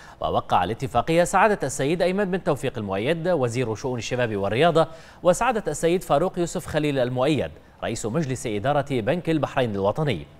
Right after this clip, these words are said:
وفي تصريح له بهذه المناسبة، أكد سعادة السيد أيمن بن توفيق المؤيد على أهمية مبادرة سمو الشيخ ناصر بن حمد بإنشاء ملاعب في فرجان قرى وممل-، ومدن مملكة، وقال إن وزارة شؤون الشباب والرياضة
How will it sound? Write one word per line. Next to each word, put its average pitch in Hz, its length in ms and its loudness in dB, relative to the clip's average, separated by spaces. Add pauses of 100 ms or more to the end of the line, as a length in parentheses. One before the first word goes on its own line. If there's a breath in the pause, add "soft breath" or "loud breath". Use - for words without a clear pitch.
(480 loud breath)
وفي 170 320 6
تصريح 254 420 -2
له 185 280 2
بهذه 143 380 2
المناسبة، 131 600 0
أكد 110 300 0
سعادة 123 460 0
السيد 156 360 0
أيمن 135 340 -2
بن 101 120 -4
توفيق 104 360 -2
المؤيد 135 480 2 (400 loud breath)
على 160 180 6
أهمية 208 500 0
مبادرة 147 640 2
سمو 156 280 -4
الشيخ 165 280 -4
ناصر 170 300 0
بن 110 160 -6
حمد 160 340 -2
بإنشاء 131 500 0
ملاعب 143 420 0
في 131 160 -4
فرجان 131 420 -2
قرى 165 280 2
وممل-، 110 580 0
ومدن 123 540 0
مملكة، 104 400 -2 (460 loud breath)
وقال 135 420 4
إن 107 200 -2
وزارة 117 600 0
شؤون 151 300 -2
الشباب 131 440 -2
والرياضة 143 580 4